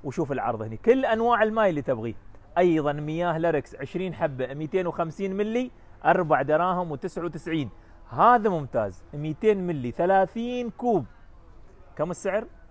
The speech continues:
ثلاثة وتسعة وتسعين وشامل الضريبة. صدق أو لا تصدق، في مركز مرجان للتخفيضات الأرخص على مستوى الإمارات، مية قفاز، خمسة وتسعة وتسعين فلس. عندنا كل أنواع الكمامات حق الأطفال،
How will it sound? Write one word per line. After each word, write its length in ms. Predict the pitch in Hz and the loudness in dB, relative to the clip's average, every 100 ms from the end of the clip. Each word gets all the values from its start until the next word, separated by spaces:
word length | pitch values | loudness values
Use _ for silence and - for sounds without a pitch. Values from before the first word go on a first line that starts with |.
| - - - | -20 -16 -2
ثلاثة 360 | 131 170 165 | 4 4 4
وتسعة 320 | 170 151 175 165 | 0 -2 -6 -6
وتسعين 520 | 170 160 170 226 247 - | -8 -6 -4 -2 -4 -6
وشامل 520 | 143 - 170 190 190 | -6 2 4 4 2
الضريبة. 400 | 180 143 123 98 - - - | 0 0 -2 -6 -12 -16 0
صدق 180 | 208 202 | 0 2
أو 220 | 180 185 | 2 2
لا 160 | 185 208 | 4 4
تصدق، 500 | 196 202 185 143 139 | 2 0 0 0 -2
في 160 | 185 | -2
مركز 420 | 185 214 233 208 175 | 0 0 0 -2 -2
مرجان 400 | 185 156 196 196 | -4 -2 0 0
للتخفيضات 640 | 165 165 - 156 139 123 - | -2 -4 -4 -2 -2 -2 -4
الأرخص 600 | 165 170 202 214 - 226 - | -6 -4 -4 -4 -2 -4 -4
على 220 | 165 160 | -4 -4
مستوى 380 | 156 - 143 120 | -4 -4 -4 -4
الإمارات، 380 | 113 117 110 101 - | -6 -6 -6 -8 -6
مية 440 | 220 226 220 226 - - | -4 -2 -2 -4 -6 -8
قفاز، 600 | 175 - 180 147 101 - - - - - | -8 -4 -2 -2 -4 -14 -20 -20 -20 -10
خمسة 520 | 170 202 196 - 226 170 - - | -6 -6 -6 0 0 0 -14 -12
وتسعة 460 | 139 196 - 175 | -6 -6 -4 -6
وتسعين 480 | 160 156 - 170 214 | -6 -10 -8 -6 -6
فلس. 480 | 170 131 - - - - - - - - - | -4 -6 -6 -16 -18 -20 -20 -20 -20 -20 -8
عندنا 400 | 151 170 190 202 | -6 -4 -4 -6
كل 380 | - 214 220 220 | -4 -6 -6 -8
أنواع 380 | 170 165 170 | -8 -4 -4
الكمامات 520 | 135 - 127 110 98 - | -4 -8 -10 -10 -10 -10
حق 100 | 143 | -6
الأطفال، 420 | 143 139 - 123 | -6 -8 -4 -4